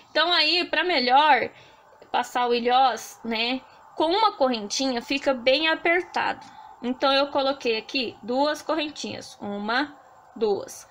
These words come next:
Só que eu não vou pular duas casinhas aqui não, meninas. Eu vou pular só uma casinha, tá? Ó, pulei essa, venho na próxima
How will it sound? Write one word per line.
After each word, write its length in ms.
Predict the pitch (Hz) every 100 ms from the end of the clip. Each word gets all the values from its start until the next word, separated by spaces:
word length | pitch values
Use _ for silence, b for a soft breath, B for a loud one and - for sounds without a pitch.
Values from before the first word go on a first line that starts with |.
| B B
Só 420 | - 370 349 392
que 140 | 392
eu 120 | 330 302
não 280 | 320 494
vou 280 | 339 294 294
pular 480 | - 554 381 302 330
duas 360 | 320 330 330 -
casinhas 540 | 320 302 262 285 285
aqui 300 | 294 - 381
não, 260 | 480 240 269
meninas. 580 | 240 226 - - - B B B
Eu 40 | 226
vou 160 | 262
pular 280 | 262 285 269
só 400 | - - 339 440
uma 320 | 311 320 370
casinha, 680 | 381 427 339 294 226 202 226 -
tá? 280 | 226 233 285 B B
Ó, 220 | - 220 -
pulei 440 | - 226 233 233
essa, 480 | 240 240 269 320 330
venho 240 | 277 226
na 140 | 233 262
próxima 600 | 277 262 277 277 349